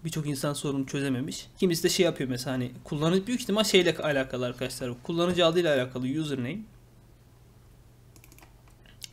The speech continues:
Ben de Türkçe karakterler içerdiği için büyük ihtimal sıkıntı yapıyor. Sizde de böyleyse şey olabilir. Mesela bunu nasıl çözenler var? Yeni bir user oluşturuyor.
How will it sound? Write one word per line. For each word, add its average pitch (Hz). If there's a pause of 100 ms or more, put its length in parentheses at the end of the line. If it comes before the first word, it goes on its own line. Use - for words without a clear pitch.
(120)
Ben 185
de 180
Türkçe 190
karakterler 175
içerdiği 165
için 131
büyük 120
ihtimal 123
sıkıntı 131
yapıyor. 151
Sizde 160
de 156
böyleyse 139 (640)
şey 151
olabilir. 139
Mesela 196
bunu 196
nasıl 196
çözenler 139
var? 185 (760)
Yeni 180
bir 170 (440)
user 160
oluşturuyor. 131